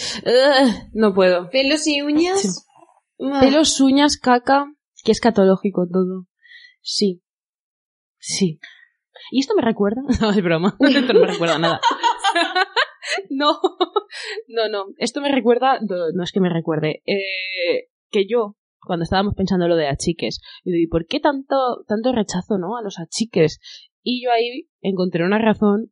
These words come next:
Speaker 1: muy básica, ¿no? Eh, muy rudimentaria también, que puede subyacer a mi miedo a los achiques, y es,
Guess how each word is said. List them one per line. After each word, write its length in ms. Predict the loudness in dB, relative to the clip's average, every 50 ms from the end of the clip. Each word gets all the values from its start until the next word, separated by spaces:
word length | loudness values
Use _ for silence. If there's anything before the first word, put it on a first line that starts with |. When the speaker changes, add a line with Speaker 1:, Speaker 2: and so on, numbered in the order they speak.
| _ _
Speaker 1:
muy 200 | -4 -2 -2 0
básica, 640 | 0 0 -2 -2 -2 -4 -6 -4 -4 -4 -4 -6 -6 -8
¿no? 380 | -6 -4 -4 -4 -6 -6 -10 _ _ _ _ _
Eh, 180 | -6 -6 -4 -4
muy 140 | -2 -2 0
rudimentaria 680 | 2 2 2 4 2 2 -2 -4 -4 -2 0 0 0 0
también, 500 | -2 -6 -8 -6 -4 -2 -2 -2 -4 -6 -10 _ _ _ _ _ _ _ _
que 140 | -2 -2 0
puede 300 | 2 0 2 2 2 2
subyacer 680 | 2 0 -2 -2 0 0 0 0 2 2 0 0 0 0
a 160 | 0 0 2 2
mi 200 | 0 -2 -4 -4
miedo 240 | -4 -2 -2 0 -2
a 40 | -2
los 140 | -2 -2
achiques, 480 | -4 -6 -6 -8 -6 -4 -2 -2 -2 -4
y 140 | -6 -8 -8
es, 260 | -6 -8 -8 -10 -14